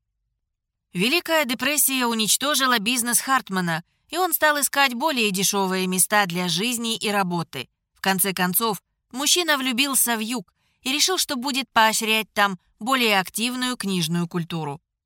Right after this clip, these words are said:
Он купил участок в четыреста акров недалеко от Хаттисберга, штат Миссисипи, и поместил в газете объявление, умоляющее других любителей книг приехать жить и работать на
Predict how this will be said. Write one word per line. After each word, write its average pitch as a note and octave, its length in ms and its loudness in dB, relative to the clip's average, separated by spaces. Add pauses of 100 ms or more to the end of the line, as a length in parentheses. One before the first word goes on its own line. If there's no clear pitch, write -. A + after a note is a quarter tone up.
(280)
Он G#3 220 -2
купил G#3+ 300 0
участок A3 600 0 (160)
в - 100 -20
четыреста G#3+ 680 2
акров G3+ 500 0 (160)
недалеко C4 520 0
от D4+ 120 4
Хаттисберга, E3+ 800 0 (160)
штат G3+ 300 0
Миссисипи, G3 680 0 (180)
и G3 80 -14
поместил D#4+ 460 0
в C#4 60 -6
газете B3 440 2
объявление, A#3+ 800 -2 (260)
умоляющее A3 960 2
других F3+ 420 -4
любителей E3+ 640 -2
книг B3 400 -4 (320)
приехать C#4 500 0
жить A#3+ 260 -2
и A3+ 60 0
работать A3 600 0
на A3+ 160 -2